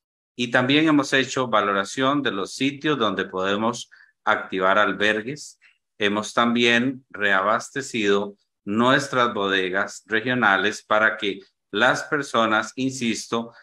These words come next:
se sientan seguras de que van a tener el aprovisionamiento de las necesidades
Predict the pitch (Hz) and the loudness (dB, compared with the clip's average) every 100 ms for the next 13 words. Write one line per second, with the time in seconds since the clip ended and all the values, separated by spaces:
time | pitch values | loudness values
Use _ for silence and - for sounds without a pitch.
0 | _ - 113 101 - 127 139 135 143 139 | _ -6 -2 -2 2 2 2 2 0 0
1 | - 131 117 113 117 - 104 98 92 101 | -4 -2 0 2 0 -2 -6 -4 0 2
2 | 113 117 120 107 104 107 _ _ _ _ | 2 0 0 0 -2 -4 _ _ _ _
3 | 101 101 117 135 131 127 127 127 127 123 | -4 0 0 0 -2 -2 -2 0 2 2
4 | 117 117 113 117 120 90 98 98 110 127 | 0 -2 -2 -2 -2 -2 -2 2 4 4
5 | 135 127 131 135 131 113 107 107 - | 2 -2 -6 -2 2 4 4 2 -2